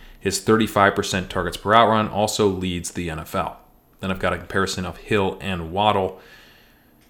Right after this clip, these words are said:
Tyreek Hill's profile makes Waddle's very good profile look terrible. <laughs> He's just, he's a hundredth percentile in a ton of these metrics.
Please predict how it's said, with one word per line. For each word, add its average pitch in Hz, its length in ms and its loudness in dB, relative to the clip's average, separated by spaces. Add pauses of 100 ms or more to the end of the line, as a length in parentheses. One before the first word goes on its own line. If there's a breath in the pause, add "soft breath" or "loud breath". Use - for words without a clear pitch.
(120)
Tyreek 107 280 4
Hill's 104 220 2
profile 95 800 4 (240)
makes 95 300 -2
Waddle's 98 440 4
very 92 440 0
good 90 260 -4
profile 143 680 0 (720)
look 101 260 -2
terrible. - 380 -6
<laughs> - 460 6
He's 123 200 4
just, - 260 0 (240 loud breath)
he's 104 200 -4
a 90 60 -2
hundredth 113 360 -4
percentile 92 680 0
in 82 260 -8 (220 loud breath)
a 87 60 -4
ton - 220 0
of 101 80 2
these 92 160 -2
metrics. 92 540 -2